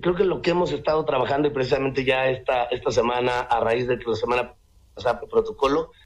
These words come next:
estamos trabajando en un, en un frente común a nivel nacional, donde creemos que ya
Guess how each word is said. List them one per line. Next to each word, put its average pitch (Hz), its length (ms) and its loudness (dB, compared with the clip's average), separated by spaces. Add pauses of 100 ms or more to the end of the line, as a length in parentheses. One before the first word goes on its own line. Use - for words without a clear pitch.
(300)
estamos 156 300 0
trabajando 139 500 2
en 143 80 0
un, 143 240 0
en 135 80 2
un 143 140 0
frente 143 320 0
común 131 420 2
a 127 200 -2
nivel 127 300 2
nacional, 123 540 0
donde 120 420 0
creemos 135 360 0
que 120 160 -10
ya 131 260 0